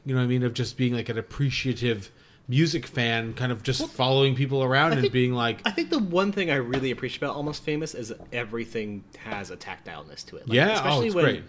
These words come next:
Speaker 2: Lester and William are sitting in, like, the diner. And
Speaker 1: Right.
Speaker 2: you kinda just
Speaker 1: And I
Speaker 2: wanna
Speaker 1: got another
Speaker 2: be
Speaker 1: thing
Speaker 2: in
Speaker 1: too.
Speaker 2: the diner with them.
Speaker 1: Right.
Speaker 2: You know? 'Cause it just feels so real.
Speaker 1: And so one of my problems with this movie is that a lot of the drama of it, or a lot of the best moments of this movie,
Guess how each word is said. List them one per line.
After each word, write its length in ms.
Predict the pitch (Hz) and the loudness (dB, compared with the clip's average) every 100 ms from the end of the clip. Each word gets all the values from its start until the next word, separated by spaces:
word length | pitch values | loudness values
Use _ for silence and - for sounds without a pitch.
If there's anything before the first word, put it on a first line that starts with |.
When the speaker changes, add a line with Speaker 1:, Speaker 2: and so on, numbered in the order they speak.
| - - - - | -20 -20 -20 -8
Speaker 2:
Lester 520 | 135 - - 127 123 | -6 -6 -4 -2 -2
and 380 | 135 117 110 107 | -6 -10 -10 -6
William 280 | 110 110 101 | -4 -4 -6
are 80 | |
sitting 320 | 101 - 113 110 | -10 -8 -6 -6
in, 100 | 104 | -8
like, 160 | 95 | -10
the 80 | 95 | -14
diner. 480 | 85 92 180 113 127 - | -14 -14 -14 -16 -16 -14
And 80 | - - - | -14 -12 -6
Speaker 1:
Right. 100 | 113 | -6
Speaker 2:
you 60 | |
kinda 180 | 113 131 | -2 -2
just 60 | 131 | 0
Speaker 1:
And 80 | 139 | 0
I 40 | |
Speaker 2:
wanna 60 | 135 | 2
Speaker 1:
got 60 | 131 | 2
another 100 | 123 131 | 2 0
Speaker 2:
be 60 | |
Speaker 1:
thing 80 | 123 | -2
Speaker 2:
in 80 | 135 | -2
Speaker 1:
too. 40 | |
Speaker 2:
the 80 | 135 | -2
diner 380 | 120 113 131 123 | -4 -4 -4 -4
with 240 | 101 104 | -4 -4
them. 260 | - 156 165 - | -4 -6 -6 -2
Speaker 1:
Right. 200 | 104 98 - - - 147 | -2 -2 -12 -20 -10 -2
Speaker 2:
You 80 | |
know? 320 | 147 160 165 147 | 0 0 -2 -6
'Cause 160 | 131 | -8
it 100 | 123 | -6
just 220 | 135 135 - | -6 -6 -8
feels 460 | - 127 131 127 | -8 -4 -2 -2
so 240 | - 127 113 | -4 -4 -4
real. 520 | 98 110 113 143 160 | -4 -2 0 -2 0
Speaker 1:
And 160 | 190 160 | 0 0
so 160 | 180 | 2
one 180 | 156 165 | 2 2
of 60 | 165 | 2
my 120 | 123 | 2
problems 540 | - - 202 208 156 | 0 -2 -2 0 -4
with 120 | 110 101 | -4 -4
this 180 | 98 | -6
movie 280 | 104 101 101 | -6 -6 -6
is 240 | - 123 101 | -8 -8 -6
that 280 | 104 - - | -6 -6 -10
a 80 | 147 | -8
lot 320 | 123 123 143 | -2 0 2
of 140 | 147 123 | 2 0
the 80 | 104 | -4
drama 580 | - 113 120 143 180 113 | -8 -6 -2 0 0 0
of 320 | 101 98 95 | 0 -2 -4
it, 200 | 95 - | -6 -8
or 120 | - 143 | -2 -2
a 40 | |
lot 180 | 131 147 | 0 -2
of 100 | 175 | 0
the 60 | 131 | -2
best 480 | 98 143 131 - 127 | -4 -4 -2 -2 -2
moments 320 | 120 120 104 | -2 -2 -4
of 100 | 104 | -8
this 180 | 101 123 | -8 -2
movie, 440 | 127 107 98 - | 0 0 -2 -4